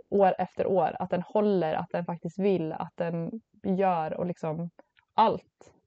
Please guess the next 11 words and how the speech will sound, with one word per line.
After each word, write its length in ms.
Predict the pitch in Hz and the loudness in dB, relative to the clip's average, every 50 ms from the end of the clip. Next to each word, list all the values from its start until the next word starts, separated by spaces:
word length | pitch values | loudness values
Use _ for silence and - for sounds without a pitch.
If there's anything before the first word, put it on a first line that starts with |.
| _ - 180 180 185 | _ -4 -4 0 2
Det 380 | 202 214 214 196 170 165 - - | 4 4 4 2 2 0 -2 -4
är 220 | - 180 156 156 160 | -2 0 0 0 0
bland 200 | - 170 160 160 | 0 -2 -4 -4
det 40 | - | -6
svåraste 340 | - 165 - 165 - - 175 | -6 -6 -6 -6 -6 -6 -8
du 0 | |
kan 80 | 170 | -6
göra 160 | 165 170 185 226 | -6 -4 -2 -2
i 40 | 254 | -2
ridningen. 420 | 254 208 - - - - - 190 _ _ _ _ _ _ _ _ _ _ _ _ _ _ _ - | -2 -2 -4 -4 -10 -10 -14 -16 _ _ _ _ _ _ _ _ _ _ _ _ _ _ _ -6
Att, 180 | - 175 - | -6 -6 -6